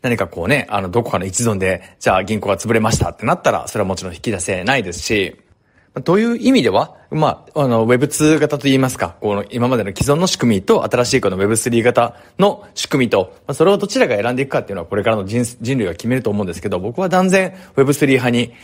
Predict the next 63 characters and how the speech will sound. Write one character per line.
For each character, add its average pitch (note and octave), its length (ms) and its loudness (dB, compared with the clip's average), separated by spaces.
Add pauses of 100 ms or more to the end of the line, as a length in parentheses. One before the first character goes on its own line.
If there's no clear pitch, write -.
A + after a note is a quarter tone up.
(120)
ウ A#2 80 -2
ェ - 20 2
ブ B2+ 80 4
ス B2 140 -2
リ D3+ 60 2
ー B2 40 0
の F#2+ 80 -4
方、 A#2 220 -2
方 C#3 280 -2
向 E3 140 2
に G#3+ 160 0
世 - 140 -4
界 A2+ 160 2
は F2 80 -6
向 F2+ 100 -8
か A#2+ 100 0
っ B2 40 0
て C3+ 100 -2
い - 20 0
く D3 100 2
の B2+ 60 2
で F#2+ 80 -2
は F2 80 -2
な F#2 120 -4
か G#2 80 2
ろ G2 80 2
う - 20 0
か E2 140 -8
と E2+ 180 -10 (260)
い D3 40 0
う F3 40 0
ふ F3 40 0
う F#3 60 2
に B2+ 40 2
当 G#2+ 120 -2
然 F#2+ 100 -4
思 F#2 120 -2
っ F#2+ 80 -4
て F#2+ 120 -6
い F2 40 -6
る - 140 -10
わ G2 140 -4
け G#2 80 -6
な E2 60 -10
ん - 20 -18
で - 60 -14
す - 100 -10
ね。 G#3 180 -6 (320)
で、 F#3+ 80 2
そ A#3+ 180 2
う B3 60 2
な C4 120 0
っ C4 40 -8
て A#3 140 0
い - 20 2
っ G#3+ 40 -2
た A3+ 100 0
時 A#3+ 180 2
に、 B3+ 300 2 (100)
そ - 140 0
の E3 180 4
世 G3 160 -2
界 A#2 320 0